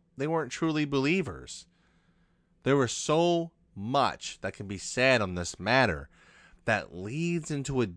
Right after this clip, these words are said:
deeper theological study, as well as other practical theological lessons. I hope that in this short amount of time that I've been able to help clear up any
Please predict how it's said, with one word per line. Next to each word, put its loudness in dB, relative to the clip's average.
deeper 0
theological 2
study, 0
as 2
well 4
as 4
other 2
practical -4
theological -2
lessons. 0
I 0
hope -2
that 2
in 0
this -2
short 0
amount 2
of -8
time -2
that 0
I've -2
been -2
able 0
to -4
help -4
clear -2
up 0
any -4